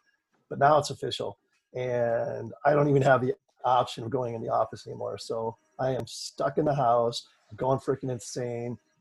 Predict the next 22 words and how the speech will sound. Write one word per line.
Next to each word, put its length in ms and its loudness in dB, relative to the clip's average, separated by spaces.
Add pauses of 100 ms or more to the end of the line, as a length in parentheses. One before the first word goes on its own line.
(120)
My 160 -2
anxiety 800 2
is 320 -10 (680)
freaking 600 -10
blaring 640 -2
and 100 -10
my 140 -4
A 240 2
D 120 2
D 180 0
is 100 -2
going 280 -2
crazy. 640 0 (480)
And, 420 0
uh, 440 2
this 140 -2
is 80 0
gonna 180 4
be 80 6
an 80 6
interesting 400 2
month, 280 2